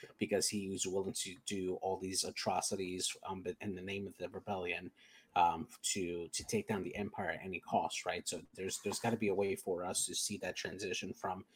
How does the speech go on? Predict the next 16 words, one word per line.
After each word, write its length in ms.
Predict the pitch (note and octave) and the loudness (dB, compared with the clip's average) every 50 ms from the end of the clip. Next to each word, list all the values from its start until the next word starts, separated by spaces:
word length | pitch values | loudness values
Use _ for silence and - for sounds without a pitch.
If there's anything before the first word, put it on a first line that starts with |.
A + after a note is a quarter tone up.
| - - - - - | -20 -20 -20 -6 2
you 80 | - A2 | 4 4
know, 140 | G3 F3+ | 4 4
the 120 | F3+ - - | 0 0 0
mercenary 600 | F#3+ G#3 A2+ A3+ - - G#2 - G3 G2 F2+ - | 4 4 4 4 6 4 4 6 4 4 2 2
who's 180 | - - - | -2 -6 -6
doing 220 | - - G3+ - - | 0 0 0 0 0
it 80 | - | -2
for 80 | - - | -6 -8
the 100 | - D#3+ | -12 -12
credits 460 | - - A2 F#2+ F#2+ F#2+ - - - | -6 -2 -2 0 0 -2 0 0 -2
who 320 | - G2 F#2 F#2 F#2+ F2+ - - _ - F2 E2 - | 0 -2 -4 -6 -6 -10 -10 -12 _ -14 -14 -8 -2
later 160 | G#2 G2 F2 - | -2 -2 -2 -2
becomes 440 | - F#2+ - - - F#2 F2+ - E2 | -6 -6 -10 -8 -6 -6 -6 -6 -10
a 60 | E2 | -6
true 220 | - - - G2+ - | -4 -4 -4 -4 -6
believer. 480 | - F2+ F#2 D2+ C#2 - - B1+ - | -6 -8 -8 -8 -10 -10 -8 -8 -10